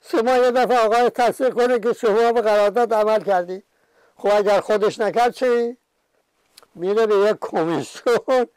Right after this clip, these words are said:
که اون سر-، اون ش-، خود اونان، <laughs> خود اون سران ش-، شش کشور و شش طر-، پنج به علاوه یک هست. <laughs> اونجا رسیدگی کنم، میگه: «ما فلان مورد شکایت کردیم.» خب رسیدگی شد به اون موارد؟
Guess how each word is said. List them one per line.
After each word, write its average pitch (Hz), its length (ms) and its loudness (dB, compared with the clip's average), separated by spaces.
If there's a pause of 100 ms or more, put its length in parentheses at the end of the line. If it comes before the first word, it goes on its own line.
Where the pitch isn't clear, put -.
(340)
که - 100 -8
اون 180 580 0
سر-، - 260 -4
اون 170 200 -2
ش-، - 120 -14
خود 185 460 -4
اونان، 180 460 0 (400)
<laughs> - 400 -2
خود 180 280 -2
اون 196 220 0
سران 190 500 0
ش-، - 160 -10
شش 180 500 -4
کشور 175 520 0
و - 20 -2
شش - 300 -10
طر-، 165 340 -4 (540)
پنج 165 300 -4
به 165 120 0
علاوه 165 340 2
یک 160 240 -2
هست. 151 120 -20 (500)
<laughs> - 0 -
اونجا 226 680 0 (120)
رسیدگی 214 600 0
کنم، 185 280 0
میگه: 190 180 -2
«ما 220 180 0 (360)
فلان 214 320 0
مورد 233 400 0
شکایت 196 480 0
کردیم.» 151 460 -2 (420)
خب 175 260 0
رسیدگی 214 640 0
شد 208 160 0
به 180 120 -4
اون 190 120 0
موارد؟ 202 720 0